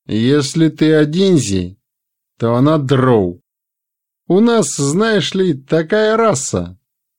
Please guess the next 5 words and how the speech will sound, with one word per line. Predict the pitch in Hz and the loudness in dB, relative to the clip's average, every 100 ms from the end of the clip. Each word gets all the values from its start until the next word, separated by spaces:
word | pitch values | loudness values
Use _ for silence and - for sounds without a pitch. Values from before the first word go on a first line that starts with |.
| _ | _
Цвет | - 165 208 - | -6 0 0 -2
кожи | - 247 135 107 | -2 0 2 0
темный. | 95 - 190 185 117 90 80 - _ _ _ _ _ | -2 0 2 4 2 0 -4 -12 _ _ _ _ _
Это | 104 107 123 | -6 -4 -2
нормально. | 143 175 208 226 151 90 - | 0 0 0 2 0 -2 -6